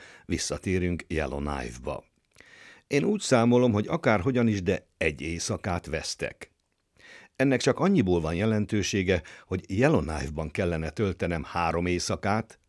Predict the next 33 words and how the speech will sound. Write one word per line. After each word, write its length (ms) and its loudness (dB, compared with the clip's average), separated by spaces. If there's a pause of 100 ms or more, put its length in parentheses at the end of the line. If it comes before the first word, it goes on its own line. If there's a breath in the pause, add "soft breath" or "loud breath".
(120)
szeptember 500 -8
harmad, 380 -10
négyd, 240 -10
ötöd. 360 -18 (340)
Ha 140 0
ez 180 -2
így 180 -8
történik, 640 0 (420 loud breath)
akkor 340 2
utam 580 2
és 240 -2
életem 440 0
is 120 -4
véget 400 -4
ér, 240 -4 (300 loud breath)
mert 240 -6
a 60 0
második 500 2
nap 340 -2
eret 320 4
vágok 340 -2
magamon 420 -4
az 120 -8
unalomtól. 760 -10 (1600 soft breath)
Petet 300 2
tegnap 320 -2
megkértem, 540 -4
hogy 140 -2
ma 120 0
hívjuk 380 -2
fel 160 -2
a 120 -6
Kabelaszt. 840 -10